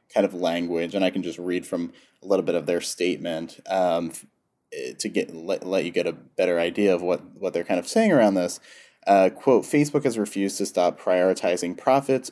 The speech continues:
over the well-being of our society, but advertisers can, which is why we're urging companies to take a pause from spending on Facebook ads until it makes common sense changes on the platform to prote-, to protect our children,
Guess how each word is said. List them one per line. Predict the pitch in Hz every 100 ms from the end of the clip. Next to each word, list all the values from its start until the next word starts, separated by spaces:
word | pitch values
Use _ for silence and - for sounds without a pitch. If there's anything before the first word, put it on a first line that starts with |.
| -
over | 110 107
the | 95
well-being | 95 95 92 92 90
of | 82
our | 80
society, | 82 - 104 107 104 101 107 - _ -
but | 76
advertisers | - - 190 98 90 87 82
can, | - 85 80 80
which | -
is | -
why | 85 85
we're | 82 -
urging | 107 107 92
companies | 92 92 87 -
to |
take | - 92
a |
pause | - - 165 160 151
from | - 110
spending | 107 101 98 95 92
on | 87
Facebook | 90 87 - 90 82
ads | 85 87
until | 92 90 87
it |
makes | 80 87 -
common | - 98 98 101
sense | 95 90 -
changes | 92 85 85 82
on | 87
the |
platform | 85 80 78 87
to | 90
prote-, | - - 92 - -
to | -
protect | - - 110 107
our | 90
children, | - 160 156 156 151